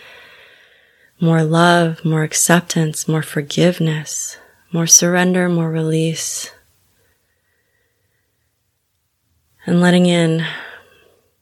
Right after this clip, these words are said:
all of your light. Letting yourself be that channel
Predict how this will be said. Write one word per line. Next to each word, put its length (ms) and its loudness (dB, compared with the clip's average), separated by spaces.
all 540 0
of 140 -4
your 200 -2
light. 480 -6
Letting 300 2
yourself 400 2
be 120 2
that 200 0
channel 580 2